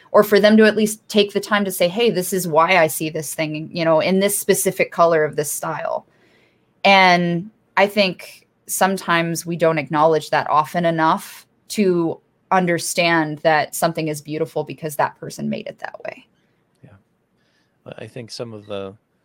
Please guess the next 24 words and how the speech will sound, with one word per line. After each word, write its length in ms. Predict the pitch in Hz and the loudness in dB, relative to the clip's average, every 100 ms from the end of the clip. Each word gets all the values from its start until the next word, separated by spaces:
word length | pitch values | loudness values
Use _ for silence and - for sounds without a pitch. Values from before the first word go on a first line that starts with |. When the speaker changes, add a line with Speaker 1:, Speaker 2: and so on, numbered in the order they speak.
| _ _ _ _ | _ _ _ _
Speaker 2:
some 200 | - 127 | -14 -12
of 80 | 107 | -10
the 80 | 107 | -12
coolest 380 | - 131 107 | -10 -10 -10
artwork 380 | 107 - 107 95 | -12 -12 -12 -10
I've 120 | 98 | -10
ever 160 | 101 95 | -10 -10
seen 260 | - 110 92 | -14 -14 -14
has 140 | 87 | -14
been 180 | - 95 | -12 -12
at 180 | 87 - _ _ | -12 -14 _ _
comic 300 | - 110 98 | -14 -12 -12
conventions, 680 | - 95 92 87 95 90 - _ _ | -16 -14 -12 -14 -16 -18 -20 _ _
and 180 | 117 110 | -12 -10
some 180 | - 135 | -8 -4
of 80 | 117 | -2
Speaker 1:
Mm-hmm. 60 | 120 | -4
Speaker 2:
it 80 | |
is 220 | 117 113 - | -6 -12 -12
in 240 | 143 135 117 | -10 -8 -8
the 80 | |
clothing. 580 | 113 120 123 127 107 90 | -8 -4 -4 -2 -6 -10
I 60 | 110 | -12
mean, 200 | 113 107 | -12 -14